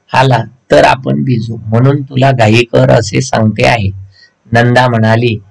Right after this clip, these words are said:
"कशाला एवढी चिंता करतेस? आपण रिक्षा किंवा बसने घरी जाऊ, म्हणजे आपण पावसात भिजणार नाही." आता यामधून काय लक्षात येते तुमच्या? पहा, जोडण्याचं काम करतायत हे शब्द,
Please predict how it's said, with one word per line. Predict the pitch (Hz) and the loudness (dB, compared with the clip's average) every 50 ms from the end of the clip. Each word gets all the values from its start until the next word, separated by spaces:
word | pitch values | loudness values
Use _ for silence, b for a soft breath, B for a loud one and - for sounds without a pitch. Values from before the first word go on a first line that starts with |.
| _ _ _ _ _ - | _ _ _ _ _ 0
"कशाला | 139 135 131 135 147 143 147 | 0 2 2 2 0 0 0
एवढी | 147 143 135 135 | 0 0 0 0
चिंता | 131 131 - 131 131 127 127 131 | -2 -2 0 0 2 2 2 0
करतेस? | 127 127 127 127 - 135 135 131 - | 0 0 -2 -2 0 -2 -2 0 0
आपण | 127 127 - 135 123 113 113 | 0 0 0 -2 -2 0 0
रिक्षा | 123 131 131 - - - 147 | 0 0 0 -2 -2 0 0
किंवा | 143 - - - 139 135 135 143 151 | -2 -2 -2 -2 0 2 2 2 2
बसने | 147 135 135 131 131 - - 131 131 | 2 2 2 2 2 0 -2 -2 0
घरी | 123 117 107 101 107 | 0 0 0 0 -2
जाऊ, | 98 98 110 107 101 95 B B B B B B B - | -4 -4 -8 -8 -10 -14 B B B B B B B -2
म्हणजे | 117 113 113 120 120 135 | 2 2 4 4 4 4
आपण | 156 147 139 131 135 151 156 165 | 2 2 2 0 -2 -4 -6 -4
पावसात | 170 - 135 127 120 110 - - - 131 131 127 | -2 0 2 2 2 2 0 -2 -2 -2 -2 -2
भिजणार | 123 113 101 101 107 117 131 156 135 127 _ _ _ _ _ _ _ _ - | -2 0 0 0 2 2 2 0 -2 -4 _ _ _ _ _ _ _ _ -4
नाही." | 135 160 165 143 120 104 95 95 - - - - _ _ - | 0 0 0 0 -2 -4 -8 -10 -12 -16 -20 -20 _ _ -6
आता | - - 131 151 | -6 -2 0 2
यामधून | 151 156 156 151 156 165 160 160 160 165 | 2 2 2 2 0 -2 -2 -2 -2 -4
काय | 156 - 160 160 156 | -2 0 0 0 2
लक्षात | 156 160 156 - - 147 139 | 0 -2 -2 0 -2 -2 -2
येते | 147 139 135 151 | -2 -2 -2 -2
तुमच्या? | 143 135 147 143 135 - 147 135 | -2 -2 -4 -4 0 0 0 2
पहा, | 135 139 131 127 131 131 131 _ _ _ _ _ _ _ _ _ _ _ _ _ - 117 | 2 2 2 2 0 -4 -8 _ _ _ _ _ _ _ _ _ _ _ _ _ -4 0
जोडण्याचं | 117 147 156 156 143 143 156 165 151 135 - - | 2 4 4 2 2 0 0 0 0 -2 -4 -6
काम | - 139 135 135 131 | -2 -2 -2 0 -2
करतायत | 131 135 127 113 - 123 117 110 101 | -2 -2 -4 -2 0 -2 -2 -2 -2
हे | 110 110 | -6 -6
शब्द, | 104 - 110 101 - - 107 | -6 -6 -8 -10 -10 -10 -12